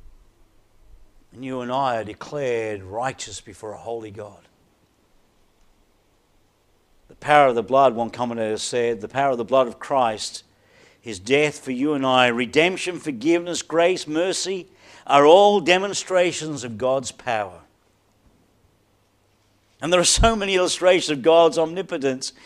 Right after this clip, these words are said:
in the Word of God. One of the greatest displays of God's power would have to be the resurrection, wouldn't it?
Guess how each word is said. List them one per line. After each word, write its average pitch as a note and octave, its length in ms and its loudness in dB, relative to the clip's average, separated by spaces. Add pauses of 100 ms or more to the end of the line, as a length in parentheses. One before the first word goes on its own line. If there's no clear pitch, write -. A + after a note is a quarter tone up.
(160)
in D#3 140 -6
the E3 80 0
Word F3 260 4
of E3 80 -8
God. F3 280 6
One F#3+ 140 2
of F#3+ 60 4
the F#3 60 2
greatest F3+ 480 6
displays C#3 720 2 (260)
of C#3+ 180 -2
God's E3 240 4
power F#3+ 340 4
would E3+ 120 0
have F3 220 2
to D#3 80 -10
be F#3 160 2
the E3 100 -4
resurrection, D#3+ 760 0
wouldn't C3 220 -8
it? E3+ 200 -14